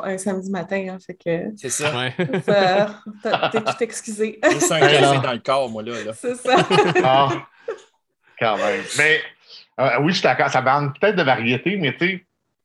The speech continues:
Speaker 2: Mais au moins, elles sont différentes un peu. Tu sais, c'est, c'est tout le temps le même design, c'est tout le temps un tas de moisissures, mais il y en a un, tu sais, mettons, ah, son bras va être en forme d'épée.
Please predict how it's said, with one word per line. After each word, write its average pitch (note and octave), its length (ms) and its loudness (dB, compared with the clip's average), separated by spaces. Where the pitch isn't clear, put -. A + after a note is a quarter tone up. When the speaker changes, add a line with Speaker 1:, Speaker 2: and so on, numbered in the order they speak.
Speaker 2:
Mais E3+ 180 2
au F3 160 6
moins, F3+ 220 2
elles F4+ 60 -4
sont D#3 180 -2
différentes D3+ 720 -8
un A#2 200 -4
peu. C#3+ 180 -6
Tu - 60 -16
sais, E3 120 -6
c'est, - 140 -2
c'est - 160 -6
tout C#3 120 -12
le - 60 -14
temps F#3+ 120 2
le F#3+ 80 0
même C3+ 280 -4
design, A#2+ 520 -2
c'est C3 140 -14
tout B2+ 80 -18
le A#2 80 -16
temps D3 80 -6
un B2+ 340 -2
tas C#3 240 -2
de B2+ 60 -6
moisissures, B2 680 -4
mais C3 140 -4
il - 20 -4
y B2+ 60 -2
en A#2+ 100 -2
a B2 80 0
un, D3+ 40 -8
tu D3 140 -14
sais, C#3+ 100 -12
mettons, C3+ 420 -4
ah, C3 200 0
son B2+ 260 -6
bras A#2+ 320 -4
va C3+ 120 -2
être C3+ 100 -6
en B2+ 140 -6
forme A#2+ 280 -4
d'épée. B2 600 -8